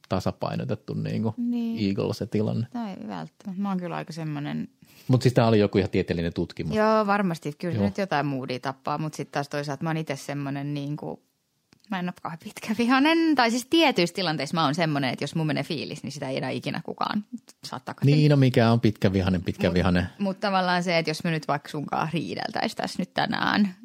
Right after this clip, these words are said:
Speaker 2: niin, niin, niin, niin sit mä menisin, ö, ha-, haukkaa happea viideksi minuutiksi ja suurin piirtein tulisin takas silleen, että ai mitä, mistä se, mi-, mistä se, mistä me jos ollaan riidelty?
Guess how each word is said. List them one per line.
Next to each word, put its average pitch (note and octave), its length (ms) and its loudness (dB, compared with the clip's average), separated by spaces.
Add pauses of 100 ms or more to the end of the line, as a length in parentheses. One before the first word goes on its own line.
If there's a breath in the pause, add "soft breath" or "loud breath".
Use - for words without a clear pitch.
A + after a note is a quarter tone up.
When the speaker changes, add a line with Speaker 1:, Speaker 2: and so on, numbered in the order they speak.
(180)
Speaker 2:
niin, D#3+ 340 0
niin, D#3 380 -2
niin, D#3+ 220 -2
niin D#3 220 0
sit D#3 160 -6
mä D#3+ 100 -2
menisin, D3+ 460 -2 (140)
ö, - 20 -12 (760)
ha-, - 260 -14
haukkaa D#3 340 -6
happea D3+ 320 -4
viideksi C#3 320 -8
minuutiksi - 360 -10
ja C#3+ 40 -12
suurin D3 180 -12
piirtein D3 280 -10
tulisin C#3+ 280 -6
takas C#3 320 -8
silleen, - 340 -6
että G3 280 -8 (640)
ai E4 120 4
mitä, B3 280 4
mistä C#4 280 2
se, G#3+ 200 4
mi-, C#4 160 2
mistä D#4 420 0
se, F#3 80 0 (100)
mistä A3+ 320 2
me D#3+ 100 0
jos F3 200 -2
ollaan F3 220 2
riidelty? F3 380 -2